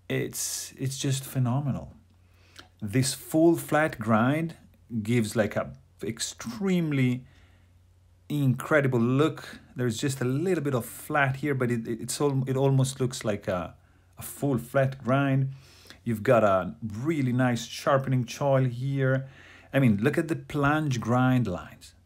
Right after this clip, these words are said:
Come on, guys, look at this. Look at this triangle just pointing this way back, giving you plenty of space here. It's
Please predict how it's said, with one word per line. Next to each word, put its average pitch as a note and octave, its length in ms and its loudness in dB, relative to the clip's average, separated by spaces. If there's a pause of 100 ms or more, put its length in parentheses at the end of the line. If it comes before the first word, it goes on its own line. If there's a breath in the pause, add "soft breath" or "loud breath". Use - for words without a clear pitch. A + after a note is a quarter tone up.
(120)
Come C#3+ 220 -2
on, - 200 -10
guys, - 300 -14
look D#3 120 -2
at C3 80 0
this. - 200 -12
Look C#3+ 120 -2
at C#3 100 -2
this B2 160 0
triangle C3 460 4
just G#2+ 260 -4
pointing C3+ 380 0
this C3+ 280 -4
way B2 200 2
back, A#2+ 480 2
giving A2+ 280 2
you G2+ 240 -2 (300 loud breath)
plenty C3+ 420 2
of B2 120 0
space B2+ 560 -2
here. B2+ 360 0 (560 loud breath)
It's C#3+ 520 -2